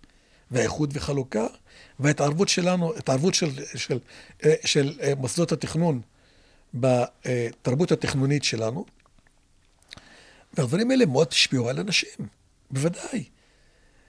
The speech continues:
ו-, אז אמרתי, אמרתי, ואני חושב שאם, אם חס וחלילה, זה לא הטורבינות, דרך אגב, הטורבינות היה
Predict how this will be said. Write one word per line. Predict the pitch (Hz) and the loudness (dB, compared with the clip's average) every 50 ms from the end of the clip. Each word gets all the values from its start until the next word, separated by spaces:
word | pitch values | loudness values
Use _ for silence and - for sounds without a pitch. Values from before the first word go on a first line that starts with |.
| _ _ _ _ - - 131 | _ _ _ _ -20 -12 -6
ו-, | 131 120 110 - - - - - - - - - | -6 -4 -4 -6 -8 -14 -20 -20 -20 -20 -14 -10
אז | - 131 - | -8 -4 -2
אמרתי, | - 131 180 294 320 - - 277 202 151 139 | 0 4 6 6 4 4 4 0 2 2 2
אמרתי, | 135 139 131 117 - - 160 147 | 2 0 0 -2 -2 -4 -4 0
ואני | 139 147 151 151 156 160 151 - | 2 2 2 2 2 0 -2 -2
חושב | - - - 202 | -2 0 2 2
שאם, | - - 190 170 160 156 143 - - - - - - - | 2 2 2 2 2 2 0 -2 -8 -16 -20 -20 -6 -2
אם | - 180 170 | 0 0 0
חס | - - 175 165 131 143 | 2 2 2 2 2 0
וחלילה, | - 147 151 143 | 0 0 0 0
זה | 110 135 | 2 4
לא | 151 196 | 4 2
הטורבינות, | 196 - 180 143 123 156 170 160 | 2 2 0 0 0 0 0 0
דרך | 135 120 - | 0 -2 -2
אגב, | 147 131 | -2 -4
הטורבינות | 117 - 127 107 104 202 202 202 - 123 | -4 -4 -6 -4 -2 -2 -2 -2 0 0
היה | 123 131 147 160 | 2 4 6 6